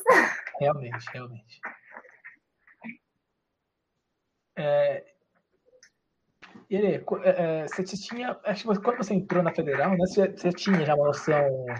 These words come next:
Speaker 2: na Federal não, quando você entrou no curso, você tinha uma noção de como era o curso, porque você tinha fe-, você tava fazendo física e tal.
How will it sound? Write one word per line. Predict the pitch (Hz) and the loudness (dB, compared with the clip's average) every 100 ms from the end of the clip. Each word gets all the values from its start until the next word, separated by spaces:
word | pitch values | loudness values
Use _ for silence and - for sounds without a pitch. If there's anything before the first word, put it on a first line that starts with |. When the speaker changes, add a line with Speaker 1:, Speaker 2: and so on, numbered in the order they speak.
| - 151 | -10 -8
Speaker 2:
na | 139 | -6
Federal | 165 175 185 | 6 10 10
não, | 147 | 8
quando | 139 143 | 0 -2
você | 160 | -2
entrou | 170 | -2
no | |
curso, | - 143 - | -2 -6 -4
você | |
tinha | 196 | 0
uma | 202 | 4
noção | 185 180 | 4 4
de | 160 | 2
como | 175 180 | 4 8
era | 160 | 8
o | 202 | 6
curso, | - 127 - | -2 -4 -6
porque | - 139 | -12 -10
você | |
tinha | 147 135 | -6 -4
fe-, | 135 | -6
você | - | -4
tava | 131 127 | -2 0
fazendo | 139 170 | -2 -4
física | 226 233 220 139 143 | -6 -2 -2 -2 -6
e | 127 | -4
tal. | 135 123 | -2 -2